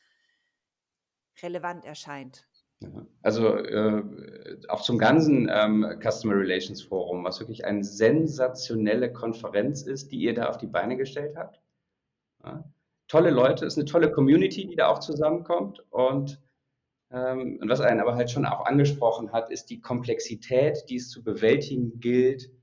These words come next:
Speaker 2: um überhaupt ja sozusagen die, die, die, die Herausforderungen oder die Möglichkeiten, die sich heute bieten, auch nur ansatzweise, ähm, in das eigene Customer Experience, äh, transformieren zu können.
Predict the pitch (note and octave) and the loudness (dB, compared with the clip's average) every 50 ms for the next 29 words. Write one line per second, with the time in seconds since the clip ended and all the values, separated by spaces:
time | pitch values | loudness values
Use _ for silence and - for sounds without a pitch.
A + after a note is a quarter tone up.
0 | _ _ _ _ _ _ _ - A2 A#2+ B2+ C#3 C#3+ C#3+ C#3+ C#3 - - - _ | _ _ _ _ _ _ _ -4 -2 0 0 2 2 0 0 -2 -6 -10 -16 _
1 | _ _ _ _ _ _ _ _ _ _ _ _ _ _ _ _ _ _ _ _ | _ _ _ _ _ _ _ _ _ _ _ _ _ _ _ _ _ _ _ _
2 | _ _ _ _ _ _ _ _ _ _ _ _ _ _ _ _ - A#2 A2+ C3+ | _ _ _ _ _ _ _ _ _ _ _ _ _ _ _ _ -12 -4 -4 -2
3 | A#2 A2+ B2+ C#3+ C#3+ - - - C3+ B2+ B2+ B2+ - - - B2+ B2 B2+ B2 B2 | 0 2 2 2 2 0 -2 -2 0 0 0 -4 -6 -4 -4 -4 -2 -2 -4 -4
4 | B2+ B2 - - - - - - _ - G#2+ A3+ A#2 A#2+ A2+ A#2 B2 A#2+ A#2 A#2+ | -2 -2 -2 -4 -6 -10 -16 -16 _ -10 -10 -8 -6 -6 -6 -6 -6 -6 -4 0
5 | G2+ G#2+ C3 D#3 - E3 B2+ B2+ B2 A#2+ A2+ A2+ A2+ B2+ F3 - - D#3+ D3 - | 2 2 2 2 2 2 0 0 0 2 2 4 4 4 4 4 0 -4 -6 -6
6 | - D3 C3 C3 C3 C3 C3+ B2+ B2 A#2+ A2+ A2+ - A#2 A2 G#2+ G#2+ - G#2+ A2 | -2 4 4 4 4 4 0 -4 -6 -8 -10 -10 -6 -4 -4 -4 -4 -6 -12 -14
7 | A2+ A2+ A#2+ - - - - - - - B2+ - - A2 C3 D#3+ E3 D#3+ D3 - | -16 -16 -14 -10 -8 -6 -6 -6 -6 -4 -2 -2 0 0 0 0 0 0 -2 -2
8 | - - - A2+ A2+ A#2 B2+ C3+ C3+ B2+ B2+ B2+ C3 B2+ B2+ C3 C3 - - - | -4 -6 -6 -4 -2 0 0 0 0 -2 -4 -4 -2 -2 -2 -4 -6 -12 -18 -20
9 | _ _ _ _ _ - B2+ A#2+ B2 B2 B2 - - - G2 B2 B2+ B2 - - | _ _ _ _ _ -8 -6 -4 -2 -2 -4 -4 -6 -4 -4 -4 -4 -4 -8 -12
10 | - - - - - - G#2+ A#2 B2 C#3 C3+ B2+ B2 - - - C3 - - - | -16 -14 -12 -6 0 2 2 2 2 2 -2 -2 -4 -6 -8 -10 -12 -12 -12 -10
11 | A2+ G#2 G2+ - - - - B2+ B2+ B2 B2 A#2+ A#2+ A#2 A#2 A#2 - - - G#2+ | -8 -8 -8 -10 -14 -10 -6 -4 -2 -2 0 -2 -2 -2 -4 -4 -6 -8 -8 -8
12 | A2+ A2 - - B2 A#2 - - A2+ G#2+ A2 A#2+ B2+ B2+ B2+ - - - _ - | -8 -8 -8 -8 -8 -8 -8 -6 -4 -2 -2 -2 -2 -4 -6 -8 -14 -18 _ -20
13 | - - | -20 -20